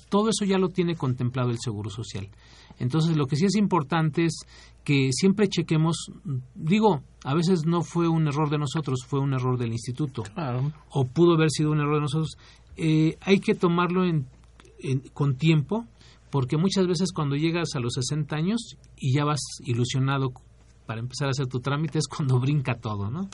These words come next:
Speaker 2: Sí, claro.
Speaker 1: Oiga, es que usted aquí dice en la base de datos que usted se llama así y usted me trae otros documentos donde cambia el nombre, los apellidos, ¿no? Hasta una letra, ¿eh?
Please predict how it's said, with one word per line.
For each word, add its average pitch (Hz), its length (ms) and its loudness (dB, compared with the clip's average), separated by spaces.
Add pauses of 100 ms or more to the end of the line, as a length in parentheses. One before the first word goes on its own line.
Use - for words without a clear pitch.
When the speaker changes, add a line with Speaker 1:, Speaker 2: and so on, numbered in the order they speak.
(100)
Speaker 2:
Sí, - 140 -10
claro. 139 240 -4
Speaker 1:
Oiga, 180 160 2
es 175 120 0
que - 100 -8
usted 190 180 0
aquí 185 240 0
dice 175 420 0
en 131 280 0
la 131 80 2
base 160 240 0
de 151 60 2
datos 151 200 -2
que - 180 -8
usted 160 40 0
se 147 140 0
llama 143 220 0
así 202 200 -2
y 214 60 2
usted 170 200 -2
me 156 100 -2
trae 151 180 0
otros 131 520 -6 (260)
documentos 156 720 0
donde 113 280 -6
cambia 131 420 0
el 101 160 -4
nombre, 120 360 0
los 107 180 -10
apellidos, 101 500 -8
¿no? 185 180 -4 (300)
Hasta 143 260 -2
una 180 180 4
letra, 120 440 -2
¿eh? 196 40 -4